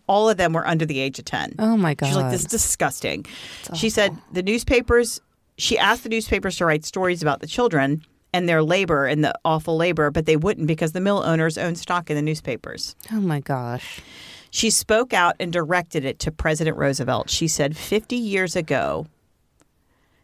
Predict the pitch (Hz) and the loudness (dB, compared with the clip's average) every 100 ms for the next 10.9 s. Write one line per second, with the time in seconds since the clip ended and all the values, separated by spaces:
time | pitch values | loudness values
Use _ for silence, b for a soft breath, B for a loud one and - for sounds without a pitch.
0 | _ - 170 170 185 196 - 170 143 147 | _ 0 2 2 -2 -4 2 2 4 2
1 | 147 151 - 147 143 82 90 143 - _ | 0 -2 0 0 0 -2 -4 -4 -12 _
2 | _ _ _ 170 175 170 170 196 196 190 | _ _ _ -2 0 0 0 0 0 0
3 | - 196 180 156 135 135 - - 165 - | 0 -2 2 2 2 -2 -6 -4 -2 0
4 | - 180 165 - - 160 156 165 151 147 | 2 2 2 0 -6 -4 0 0 2 0
5 | 147 143 143 139 - 147 139 135 135 - | -2 0 0 0 -2 -2 -2 -2 -4 -2
6 | 143 143 147 135 62 - - - _ _ | 0 0 0 0 -2 -6 -20 -20 _ _
7 | b b b b - 202 233 165 107 156 | b b b b 0 4 4 4 -2 -8
8 | _ - 165 170 190 - 175 147 139 92 | _ -2 2 2 2 0 0 2 2 -2
9 | 151 - 180 139 143 - 165 - 214 208 | -2 2 2 2 0 -2 -4 0 2 4
10 | 190 185 170 185 151 165 - - | 4 2 0 -2 0 -2 -2 -8